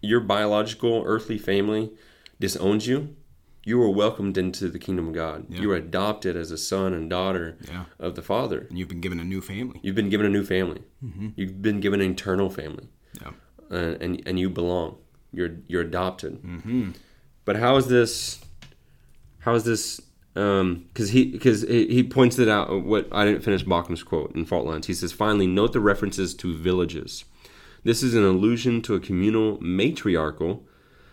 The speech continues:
Speaker 1: view of family reminiscent of early Marxist teaching."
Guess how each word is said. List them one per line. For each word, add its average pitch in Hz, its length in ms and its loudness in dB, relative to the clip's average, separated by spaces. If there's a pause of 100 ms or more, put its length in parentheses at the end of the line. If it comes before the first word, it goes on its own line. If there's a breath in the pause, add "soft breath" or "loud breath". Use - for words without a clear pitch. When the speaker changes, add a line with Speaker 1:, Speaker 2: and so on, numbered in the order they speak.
(160 soft breath)
Speaker 1:
view 107 380 2
of 87 100 -2
family 95 320 2
reminiscent 90 600 0
of 73 200 -4
early 104 440 2
Marxist 87 580 -4
teaching." 80 460 -6